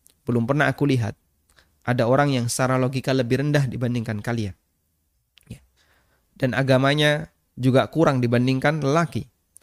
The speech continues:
Tapi dia bisa menguasai, bisa mengendalikan orang, lelaki yang cerdas. Ya, dan itulah wanita. Qalat, maka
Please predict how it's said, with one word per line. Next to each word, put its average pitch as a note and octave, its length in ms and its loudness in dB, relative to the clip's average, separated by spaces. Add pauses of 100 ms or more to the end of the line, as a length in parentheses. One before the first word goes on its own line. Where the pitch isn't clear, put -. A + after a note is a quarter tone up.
(280)
Tapi B2 320 -4
dia B2+ 160 0
bisa A#2 240 -2
menguasai, A#2 800 -2 (560)
bisa B2 240 -2
mengendalikan A#2 640 -2
orang, A2+ 240 -6
lelaki B2 400 0
yang A2+ 160 -2
cerdas. B2+ 640 -2 (720)
Ya, - 160 -16 (160)
dan A2+ 160 -2
itulah A#2+ 240 -2
wanita. G2 240 -6 (160)
Qalat, D#3 400 4
maka C3+ 480 0